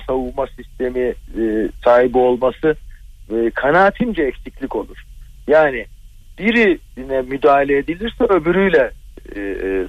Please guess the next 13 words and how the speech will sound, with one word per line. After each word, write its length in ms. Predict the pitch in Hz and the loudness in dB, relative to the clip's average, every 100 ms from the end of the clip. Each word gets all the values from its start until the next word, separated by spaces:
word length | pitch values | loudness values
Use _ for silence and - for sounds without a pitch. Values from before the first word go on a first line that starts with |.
| - | 0
savunmamızı 600 | 120 120 117 107 110 113 | 2 2 2 -2 -2 0
yapabilmeliyiz. 800 | 101 113 101 104 101 101 143 220 - - - - - | 2 2 -2 -2 0 0 0 0 -4 -18 -18 -6 2
Herhangi 460 | 127 175 233 196 | 4 4 2 0
bir 100 | 151 | -4
şekilde 540 | 139 131 127 127 113 110 | -6 -8 -8 -6 -6 -4
biri, 320 | 127 127 120 - - | 0 2 2 -2 -10
e, 260 | 110 113 110 117 | -4 -2 -2 2
diyelim 340 | 127 120 117 | 2 2 0
ki 240 | - 117 - - - | 0 0 0 -10 -6
hacklenirse 840 | - 131 - 127 131 127 - 117 - - | 0 0 2 0 2 -2 0 0 0 -2
olmaz 360 | 104 131 226 | 0 4 4
ama, 220 | 202 117 92 - - - - 107 | 4 0 -4 -14 -20 -20 -20 -16
e, 200 | 101 | -14